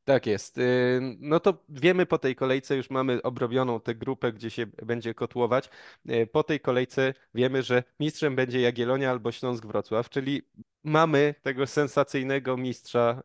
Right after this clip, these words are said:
najbardziej niespodziewanego od dwa tysiące dziewiętnastego roku i Mistrzostwa Piasta Gliwice. E, z jednej strony te dw-, można się było przyzwyczaić do tej perspektywy, bo te dwie drużyny przez całą rundę jesienną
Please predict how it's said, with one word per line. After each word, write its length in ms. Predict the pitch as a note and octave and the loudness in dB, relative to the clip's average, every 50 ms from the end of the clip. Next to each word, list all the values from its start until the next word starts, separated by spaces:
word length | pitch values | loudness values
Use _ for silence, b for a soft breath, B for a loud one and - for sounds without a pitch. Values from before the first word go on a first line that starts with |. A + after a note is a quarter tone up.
| _ - | _ -18
najbardziej 640 | B2 A#2 A2 B2 B2+ B2 A#2+ C#3 B2+ A#2 A#2+ B2 A#2+ | -16 -8 -4 -2 0 2 2 2 2 0 -2 -4 -4
niespodziewanego 880 | B2 A#2+ - - - B2+ A2 A#2+ A2+ A#2 A#2 A#2+ A#2+ A#2+ A2+ A2 - | -4 -6 -6 -6 -8 -6 -4 -2 0 0 0 2 0 0 0 -2 0
od 240 | - B2+ B2+ A#2+ B2 | 0 0 0 0 -2
dwa 220 | G#2+ G#2+ A2 A#2 | -6 -4 -4 -4
tysiące 420 | - - A#2+ - B2 A2+ - A#2 G2+ | -4 -4 -6 -6 -6 -6 -6 -8 -6
dziewiętnastego 680 | G#2+ A2+ A2+ A2+ - - A2 - - A#2+ A2+ G#2 A2 | -4 -4 -4 -4 -4 -6 -8 -6 -4 -6 -4 -2 -2
roku 320 | G#2+ G#2+ G#2 - A#2+ A#2+ A#2+ _ _ _ - | -2 -4 -4 -6 -8 -8 -10 _ _ _ -10
i 80 | B2 | -8
Mistrzostwa 520 | A#2+ A#2+ A2 - - B2 A2+ - - A#2+ A2+ | -8 -8 -8 -8 -6 -8 -8 -4 -4 -4 -2
Piasta 340 | - A#2 A2+ - - A#2 | -2 -2 -2 -2 -2 -4
Gliwice. 560 | A2 A2+ G#2+ A2+ G#2+ A2 G#2+ - - A#2 B2+ B B B B B B B B _ | -4 -4 -6 -8 -8 -8 -8 -4 0 0 0 B B B B B B B B _
E, 60 | G#2+ G#2 G#2 G2+ G2+ G#2 G#2+ G#2+ G#2+ G2+ G#2+ G#2+ | -8 -6 -4 -4 -4 -4 -4 -6 -8 -10 -12 -12
z 160 | G#2+ G2+ G#2 | -10 -6 -2
jednej 280 | C3 D#3 D3 D#3 D#3 | 0 0 0 0 -2
strony 400 | D3 - - D#3+ D#3 D3+ D#3 D3 - b b b b b _ | -2 -2 0 2 2 2 0 -2 -6 b b b b b _
te 140 | - C#3+ C3 | 0 0 0
dw-, 280 | B2 A#2+ B2+ C3 C3 B2 - | 0 -4 -14 -14 -16 -14 -4
można 320 | C#3+ D3 D#3 D3 C#3+ D#3 C#3 | 0 2 2 4 4 2 0
się 120 | - D3 | 0 -2
było 180 | B2 C3+ C3 B2+ | -2 0 -2 -2
przyzwyczaić 680 | - - C#3+ B2 A2+ B2+ C3+ - B2+ A#2 A2 G#2 G#2 | -2 -2 -4 -2 -2 -2 0 2 2 2 2 0 -4
do 100 | G#2 A2+ | -8 -6
tej 160 | - - A2+ | -4 -4 -4
perspektywy, 640 | - - A2 - - - A2 - - A2+ G#2 G#2 A2 | -4 -4 -6 -6 -6 -10 -10 -8 -8 -8 -6 -6 -6
bo 280 | G2 G#2+ A#2 A2+ A2 A2 - _ | -4 -2 0 0 0 -2 -4 _
te 140 | - C3 A#2 | -4 -4 -2
dwie 220 | G#2+ A2 A#2+ A#2+ | -2 -2 -4 -2
drużyny 560 | - B2 B2 A#2+ A#2 A#2+ A#2+ A#2+ A#2+ B2 A#2+ - b b b b - | -2 -2 -4 -4 -2 -4 -4 -2 -2 -4 -4 -6 b b b b -6
przez 200 | - B2+ - - | -6 -6 -2 0
całą 480 | - C3+ C3 C3 B2+ B2+ B2+ B2 A#2 - _ _ | 2 2 4 4 2 2 0 -2 -6 -10 _ _
rundę 360 | - B2+ B2 B2+ B2+ A2 A#2+ | -6 -4 -2 -2 0 0 0
jesienną 680 | B2 B2 B2+ B2 - C#3+ C3+ C3 B2+ B2+ C3 C3+ D3 D#3 | 0 0 -2 0 0 0 0 0 0 -2 -2 -2 -2 -4